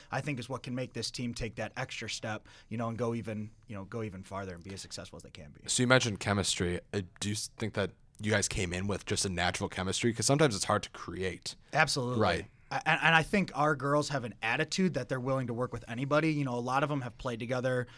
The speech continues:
Speaker 1: the last few years, which really helps. Um, but some, for some of our newer players that we have as well, immediately they came in, um,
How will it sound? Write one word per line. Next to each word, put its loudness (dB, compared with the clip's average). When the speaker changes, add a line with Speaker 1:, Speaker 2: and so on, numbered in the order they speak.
Speaker 1:
the 0
last 2
few -4
years, -4
which -8
really -2
helps. -2
Um, -2
but -8
some, 0
for -4
some 6
of 6
our 4
newer 2
players 6
that 2
we 2
have 4
as -2
well, 4
immediately 0
they -2
came -6
in, -4
um, -2